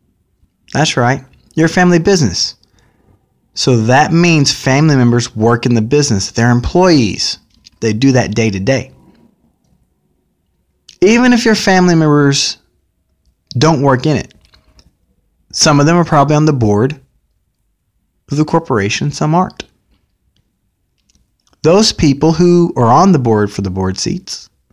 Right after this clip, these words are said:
who are in there in the trenches day to day and working, they expect to be compensated.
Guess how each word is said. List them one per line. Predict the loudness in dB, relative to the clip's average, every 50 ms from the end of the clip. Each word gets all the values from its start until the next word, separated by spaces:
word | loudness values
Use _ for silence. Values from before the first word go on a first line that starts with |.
| _ _ _ _ _ _ _ _ _ _ _ _ _ _ _ _ _ _ _ _ _ _
who | -2 0
are | 2 2
in | 2 2 4
there | 4 2
in | 2
the | 2 0
trenches | 0 0 0 0 0 0 0 -2 -2 -2
day | -2 -2 -2
to | -4 -4
day | -6 -6 -6 -4 -4 -2
and | -2 -2 -2
working, | -2 -2 -4 -6 -6 -6 -6 -8 -12 _ _ _ _ _ _ _ _ _ _ _ _ _ _ _ _ _ _ _ _ _ -20 -20 _ -20 -20 -20 -20 _ _ _ _ _ _ _ _ _ _ _ _ _ _ -4
they | -2 0 2 2
expect | 0 0 -2 -4 -2 -2 0 0 0 -2 -4 -6
to | -4 -2
be | 0 0 0 0
compensated. | -2 -2 0 0 0 2 0 0 0 0 -2 -2 -2 -4 -8 -10 -14